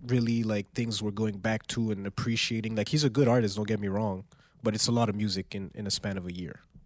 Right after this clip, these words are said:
Like, we barely have time to digest a project, you're already putting out something else. It's like you're not giving me time to really,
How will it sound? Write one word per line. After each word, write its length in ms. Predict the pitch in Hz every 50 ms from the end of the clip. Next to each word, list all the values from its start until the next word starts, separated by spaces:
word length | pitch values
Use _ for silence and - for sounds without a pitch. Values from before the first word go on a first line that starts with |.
| - - -
Like, 140 | - 101 -
we 80 | 120
barely 280 | 110 131 131 131 127 113
have 160 | 120 117 -
time 180 | - - 120 113
to 100 | - 120
digest 380 | 101 110 107 101 107 104 - -
a 40 |
project, 520 | 98 - 127 127 127 110 110 107 101 - -
you're 100 | 104 101
already 180 | 101 101 101
putting 260 | 98 - 107 101 98 95
out 100 | 95 -
something 300 | - 98 92 95 92 101
else. 320 | 98 - - - - - - - - - - - - - -
It's 140 | 110 - -
like 160 | 101 92 101
you're 80 | 104
not 140 | 107 107 101
giving 260 | 98 110 104 107 101
me 80 | 101 95
time 360 | - - - 110 107 101 98
to 120 | - - 98
really, 420 | 92 98 95 92 92 87 85